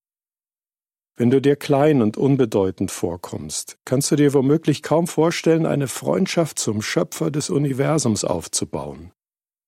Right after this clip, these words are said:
Vielleicht empfand König David ähnlich.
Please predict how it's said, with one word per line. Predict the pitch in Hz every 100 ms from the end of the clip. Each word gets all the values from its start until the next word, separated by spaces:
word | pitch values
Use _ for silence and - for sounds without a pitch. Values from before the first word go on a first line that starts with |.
| _ _ _ _ _ _ _
Vielleicht | - - 98 101 156 202 233
empfand | 208 - 185 190
König | - 170 170 165 151 -
David | 110 110 101 85 - -
ähnlich. | 73 65 - 85 - -